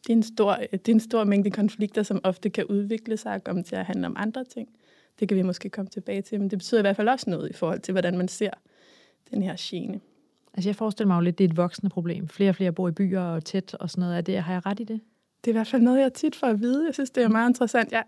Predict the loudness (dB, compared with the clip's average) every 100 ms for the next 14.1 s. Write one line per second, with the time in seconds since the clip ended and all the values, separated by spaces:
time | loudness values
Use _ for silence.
0 | 2 4 6 4 2 0 0 0 2 4
1 | 4 2 2 2 0 -4 -2 -8 _ _
2 | 0 2 4 2 0 -4 -2 -2 -4 _
3 | -20 -20 _ 0 2 4 4 2 0 2
4 | 2 2 0 0 0 -4 -10 _ _ _
5 | _ -2 -2 0 2 4 8 8 6 0
6 | 0 2 2 2 2 0 -2 0 0 0
7 | -2 -2 0 0 0 2 2 0 0 0
8 | 0 2 4 4 2 0 -4 -10 -12 -6
9 | 0 2 2 4 6 6 8 10 10 10
10 | 8 6 6 4 4 2 2 2 0 2
11 | 2 2 0 0 0 -2 -4 -6 -8 -10
12 | -16 -20 _ 2 6 8 8 6 4 2
13 | -4 -6 -8 -8 -10 _ -20 _ 0 2